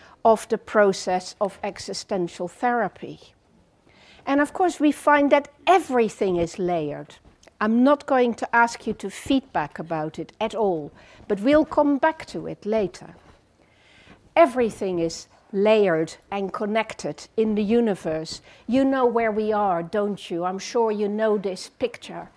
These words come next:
Our galaxy is here somewhere. The galaxy, you can't see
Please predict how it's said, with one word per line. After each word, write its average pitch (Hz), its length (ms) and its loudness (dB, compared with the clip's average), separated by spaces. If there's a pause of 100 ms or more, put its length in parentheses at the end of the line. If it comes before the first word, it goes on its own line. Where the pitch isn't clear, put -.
(640)
Our 247 220 8
galaxy 220 720 2
is 202 100 -4
here 170 600 -6 (120)
somewhere. 165 800 -6 (840)
The 254 100 6
galaxy, 208 880 0 (300)
you 262 160 2
can't 339 520 0
see 196 600 -4